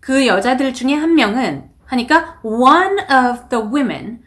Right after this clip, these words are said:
one of the women is" 땅에서 뭘 줍고 있대요. "Picking something up" 하셔도 되고 "picking up something" 하셔도 됩니다.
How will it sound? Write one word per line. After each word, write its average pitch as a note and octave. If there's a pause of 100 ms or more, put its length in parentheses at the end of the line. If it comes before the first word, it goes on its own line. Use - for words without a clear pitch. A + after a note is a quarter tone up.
(140)
one D#4+
of B3
the A#3
women G#3 (340)
is" A3 (680)
땅에서 D#4+
뭘 G#3+
줍고 G#3
있대요. C#3 (520)
"Picking G4+
something D#4+ (100)
up" - (300)
하셔도 B3+
되고 B3+
"picking F#4+ (100)
up -
something" B3 (220)
하셔도 C4
됩니다. F3